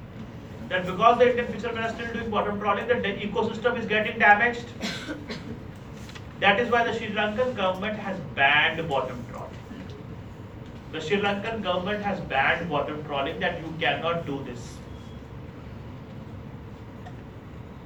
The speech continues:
Now that is why, because the Indian fishermen continue to follow this,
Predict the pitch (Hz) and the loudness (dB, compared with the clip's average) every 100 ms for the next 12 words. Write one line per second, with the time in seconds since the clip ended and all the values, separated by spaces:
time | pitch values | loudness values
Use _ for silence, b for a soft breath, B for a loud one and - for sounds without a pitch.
0 | - - - - - - - - - - | -12 -12 -12 -14 -14 -14 -14 -14 -14 -14
1 | - - - - - - - - - - | -14 -12 -14 -14 -12 -12 -12 -12 -12 -4
2 | 165 165 160 151 156 170 269 214 196 143 | 4 4 4 6 6 8 4 6 8 8
3 | 139 139 147 190 196 190 196 202 - - | 6 0 0 2 2 2 2 0 -2 -6
4 | 185 180 175 170 247 302 294 254 - 156 | -6 2 2 4 2 0 0 0 2 4
5 | 147 135 120 | 2 0 -2